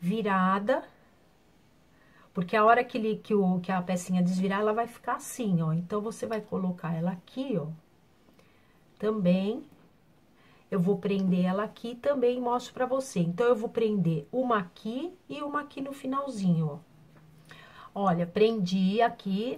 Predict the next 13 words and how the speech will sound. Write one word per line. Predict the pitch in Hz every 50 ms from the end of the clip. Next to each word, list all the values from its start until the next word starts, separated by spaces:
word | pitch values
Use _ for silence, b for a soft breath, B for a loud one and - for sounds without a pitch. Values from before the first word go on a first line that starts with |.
| -
a, | - 180 170 170 170 160 170 175 175 -
uma | - 202 202 196 190
alcinha | 180 180 - - - - 180 175 170 175
aqui | 175 175 - - - 226 247 277 330 339 -
e | 277 277
outra | 285 269 262 285 277 - 277 311
aqui. | 302 - - - 175 156 160 - - _ _
Depois, | 220 220 - - 196 196 196
você | 202 202 220 214 - - 226
já | 208 196 208 208 220 226 240 -
recorta | 185 214 240 - - 214 196 202 196 - - 208
aqui | 208 - - - 190 190 196
a | 190 190 202 190 185